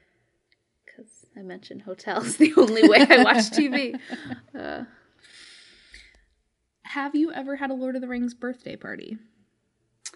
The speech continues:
Speaker 1: No, I have not.
Speaker 2: I am pretty impressed with the level of effort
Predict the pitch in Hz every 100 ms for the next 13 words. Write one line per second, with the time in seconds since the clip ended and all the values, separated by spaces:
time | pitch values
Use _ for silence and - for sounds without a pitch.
0 | _ _ _ _ _ _ _ _ _ _
1 | _ _ _ - 202 220 330 - - _
2 | _ _ _ - 220 240 262 269 - _
3 | _ _ _ _ _ _ _ _ _ _
4 | _ - 269 480 571 - 254 233 202 202
5 | 143 - - 160 175 160 156 156 147 -
6 | 147 151 113 -